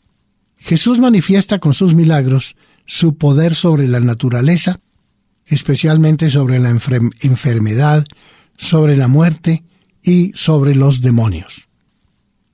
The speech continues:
Los milagros de Jesús, diferentes por su simplicidad de los maravillosos prodigios del helenismo y del judaísmo rabínico,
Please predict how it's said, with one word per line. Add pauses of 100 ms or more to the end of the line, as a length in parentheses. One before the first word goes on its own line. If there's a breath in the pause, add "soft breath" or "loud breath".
(240)
Los
milagros
de
Jesús, (640)
diferentes
por
su
simplicidad (680)
de
los
maravillosos
prodigios
del
helenismo (380 soft breath)
y
del
judaísmo
rabínico,